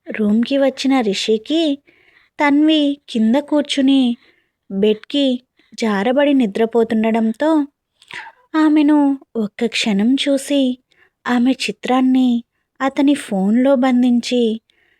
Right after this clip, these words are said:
ఎత్తుకుని బెడ్ మీద పడుకోబెట్టి ఆమె పక్కన చేరాడు. అతని పక్కన పడుకుని ఉంది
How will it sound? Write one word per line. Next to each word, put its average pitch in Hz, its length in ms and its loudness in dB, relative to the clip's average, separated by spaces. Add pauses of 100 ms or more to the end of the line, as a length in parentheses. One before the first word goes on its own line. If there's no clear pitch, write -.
(260)
ఎత్తుకుని 247 720 0 (220)
బెడ్ 214 340 -2
మీద 262 140 2
పడుకోబెట్టి 254 1040 -2 (520)
ఆమె 285 260 2
పక్కన 247 400 -4
చేరాడు. 269 640 -2 (1120)
అతని 302 320 0
పక్కన 247 500 -4
పడుకుని 277 480 2
ఉంది 269 500 2